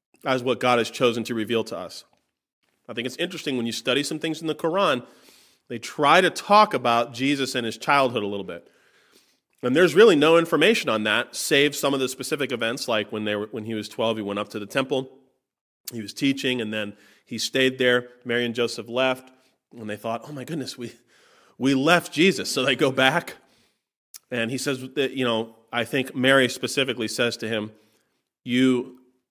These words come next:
what, um, what have you done to your mother and your father?" Implying that Joseph is his father.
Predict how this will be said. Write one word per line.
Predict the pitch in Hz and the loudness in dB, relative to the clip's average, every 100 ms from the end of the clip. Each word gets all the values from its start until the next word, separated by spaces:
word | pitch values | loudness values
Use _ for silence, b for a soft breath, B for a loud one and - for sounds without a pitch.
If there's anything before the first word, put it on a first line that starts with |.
| _ | _
what, | 123 135 135 - | 2 2 2 -2
um, | 120 113 110 | -2 0 0
what | 135 | 0
have | 127 | 0
you | 117 | 0
done | 123 123 | -2 -2
to | 123 | -4
your | 120 | -4
mother | 117 120 120 | -2 -2 -2
and | 110 | -4
your | 107 | -6
father?" | 104 143 147 104 90 - _ _ _ - | -4 2 2 2 -4 -14 _ _ _ -10
Implying | 117 113 135 123 | -8 0 2 2
that | 117 | 0
Joseph | 131 127 131 117 | 0 0 0 -8
is | 107 | -8
his | 107 | -8
father. | - 170 160 104 | 0 4 4 2